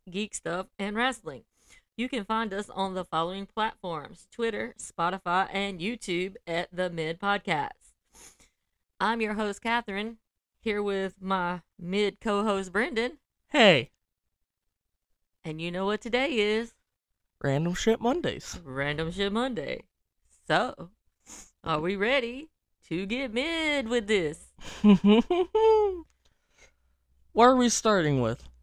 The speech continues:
Speaker 1: Let's start off how everybody wanted to piss me off this weekend.
Speaker 2: Okay.
Speaker 1: Like, was it the National Let's Piss Catherine Off weekend?
Speaker 2: I hope not.
Speaker 1: Because they sure did fucking try.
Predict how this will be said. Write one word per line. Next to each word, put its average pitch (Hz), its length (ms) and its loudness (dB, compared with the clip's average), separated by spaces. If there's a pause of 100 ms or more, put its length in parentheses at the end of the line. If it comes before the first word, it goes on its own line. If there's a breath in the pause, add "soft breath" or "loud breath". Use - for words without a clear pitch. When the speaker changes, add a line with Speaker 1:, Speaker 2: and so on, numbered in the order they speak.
(500 loud breath)
Speaker 1:
Let's 539 240 4
start 427 320 2
off 226 400 0 (120)
how 240 200 6
everybody 262 480 2
wanted 220 300 -2
to 165 40 -4
piss 240 240 -2
me 226 160 2
off 170 180 0
this 165 160 -6
weekend. 156 500 -8 (400)
Speaker 2:
Okay. 160 420 4 (680)
Speaker 1:
Like, 208 260 -2 (360)
was 220 240 0
it 240 160 -2 (100)
the 214 160 -6
National 247 480 -2
Let's 208 300 -4
Piss 226 240 -6
Catherine 220 400 -6
Off 226 160 -8
weekend? 254 460 -8 (220)
Speaker 2:
I 220 160 0
hope 196 280 6
not. 220 340 2 (300)
Speaker 1:
Because 185 300 -2
they 180 140 0
sure 226 200 -2
did 220 160 -2
fucking 226 300 -6
try. 233 380 0